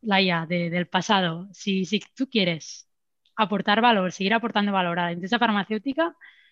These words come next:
pues, mm, créete que el cambio va a estar para siempre, fórmate, muévete, porque,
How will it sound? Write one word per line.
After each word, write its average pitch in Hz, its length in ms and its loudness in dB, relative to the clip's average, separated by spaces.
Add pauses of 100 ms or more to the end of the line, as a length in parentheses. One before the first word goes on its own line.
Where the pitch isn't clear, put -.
(540)
pues, - 400 -12 (1600)
mm, 202 160 2
créete 214 440 4
que - 60 0
el 185 80 2
cambio 202 260 2
va 202 60 4
a - 20 0
estar 196 200 -2
para 185 200 0
siempre, 269 580 2 (220)
fórmate, 220 680 2
muévete, 220 760 0 (580)
porque, 160 640 -6